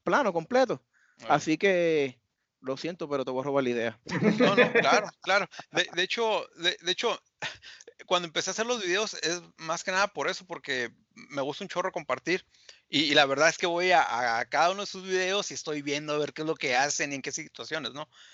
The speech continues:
Speaker 2: Este, y, y, pues, de, esa es la idea más que nada, hacer videos, este, pues, poder documentar, porque yo la verdad disfruto mucho estar en el agua.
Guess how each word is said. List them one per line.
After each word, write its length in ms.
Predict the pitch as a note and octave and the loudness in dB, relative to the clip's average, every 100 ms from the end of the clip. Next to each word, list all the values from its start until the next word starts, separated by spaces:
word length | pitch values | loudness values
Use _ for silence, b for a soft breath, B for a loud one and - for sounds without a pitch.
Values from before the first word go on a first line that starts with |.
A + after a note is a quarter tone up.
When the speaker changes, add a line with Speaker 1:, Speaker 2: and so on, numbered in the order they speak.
| B B - | B B -4
Speaker 2:
Este, 840 | B2+ A#2+ - - C3+ C3 B2 A#2+ | -2 0 -4 -2 0 2 0 -2
y, 320 | D#3 D#3 D3+ - | -10 -10 -10 -6
y, 220 | C#3 A#2+ _ _ _ | -6 -6 _ _ _
pues, 240 | D3+ C3 C3 | -6 -4 -6
de, 480 | B2+ C3 C3+ D3 - | -12 -20 0 0 0
esa 240 | D3+ F3 G#3+ | 0 0 0
es 60 | |
la 80 | G#3+ | 0
idea 240 | F#3 E3+ E3+ | 4 4 4
más 180 | E3+ | -2
que 80 | - | -4
nada, 140 | D3+ D3+ | 0 0
hacer 220 | D3 D3 | -2 -4
videos, 360 | D3+ C#3 C#3 | -2 -2 -4
este, 680 | C3 - - C3 A#2 G#2 - b b b _ | -10 -12 -10 -8 -6 -6 -10 b b b _
pues, 120 | C#3 | -16
poder 260 | - C#3 E3 | -4 -4 -2
documentar, 520 | F3+ E3 B2+ A#2+ D3+ | -6 -6 -2 2 2
porque 200 | C#3+ C3 - - G2 | 0 -12 -12 -10 -4
yo 120 | D#3+ | 2
la 80 | F#3 | 2
verdad 200 | E3 E3 | 2 0
disfruto 380 | D#3 - D#3+ - | -2 -8 -8 -8
mucho 220 | D3+ E3+ | -8 -10
estar 180 | - D3 | -4 -2
en 100 | C#3+ | 2
el 100 | A#2 | 2
agua. 260 | C#3 F#3+ | 2 0